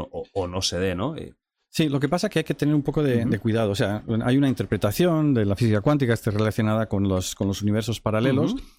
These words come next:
Speaker 2: Lo que ocurre que es que esos, esos, esos fenómenos que ocurren en el, en, en los, en el mundo microscópico de universos paralelos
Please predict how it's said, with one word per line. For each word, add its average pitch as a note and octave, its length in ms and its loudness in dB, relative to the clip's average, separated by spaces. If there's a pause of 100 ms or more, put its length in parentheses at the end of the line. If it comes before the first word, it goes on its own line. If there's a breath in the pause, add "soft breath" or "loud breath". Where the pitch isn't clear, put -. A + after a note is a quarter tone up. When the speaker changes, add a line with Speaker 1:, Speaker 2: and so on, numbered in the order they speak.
(380 loud breath)
Speaker 2:
Lo C3 100 4
que C3+ 80 0
ocurre E3 360 0
que - 100 -2
es D3 100 -2
que - 120 -2
esos, D#3+ 440 -2
esos, D3 460 -2
esos C3 340 -2
fenómenos A#2 640 2
que - 100 0
ocurren A#2+ 480 0
en A2 60 2
el, G#2 80 -2 (200)
en, G#2 260 2
en G2+ 120 2
los, G2 320 -2
en F2+ 560 0
el F#2 460 0
mundo B2 200 4
microscópico A#2 640 -2
de G#2+ 100 2
universos A#2 440 0
paralelos A#2+ 580 -2